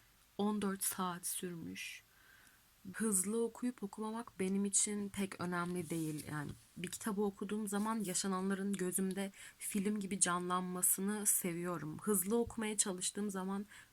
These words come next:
bunu pek yapamıyorum. Telefonum şarj olmadığı için ve kapanmasını istemediğim için son elli sayfayı okurken zamanlayıcıyı açmamıştım. Kalkıp bilgisayardan açmaya da üşenmiştim ve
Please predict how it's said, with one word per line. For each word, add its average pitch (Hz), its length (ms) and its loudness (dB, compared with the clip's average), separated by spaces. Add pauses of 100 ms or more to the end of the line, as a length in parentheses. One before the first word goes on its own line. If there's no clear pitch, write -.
bunu 190 180 0
pek 196 300 -6
yapamıyorum. 160 720 -2
Telefonum 214 580 0
şarj 196 420 2
olmadığı 185 380 2
için 202 280 2
ve 208 120 2
kapanmasını 185 760 2
istemediğim 196 500 4
için 208 220 2
son 196 280 2
elli 185 180 2
sayfayı 190 500 0
okurken 202 440 0
zamanlayıcıyı 180 760 2
açmamıştım. 170 760 -2
Kalkıp - 480 -4
bilgisayardan 180 640 2
açmaya 175 420 -2
da 175 60 -2
üşenmiştim 185 920 -2
ve 220 160 -4